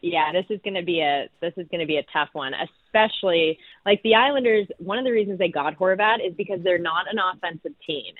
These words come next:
And by that, I don't just mean that they're not near the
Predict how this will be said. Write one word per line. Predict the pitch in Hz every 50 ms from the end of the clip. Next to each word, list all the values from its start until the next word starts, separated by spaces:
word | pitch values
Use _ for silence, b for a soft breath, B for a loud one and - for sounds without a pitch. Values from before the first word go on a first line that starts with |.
| -
And | 135 175 165
by | 180 175 175
that, | 175 170 170 180
I | 202 202
don't | 190 185 180 175
just | - 185 170 - -
mean | 165 160 156 156 156 156
that | 160 151 143 - -
they're | 156 151
not | 147 151 151 147 147 147 147 139 _ _ _ -
near | 160 160 156 151 143
the | 143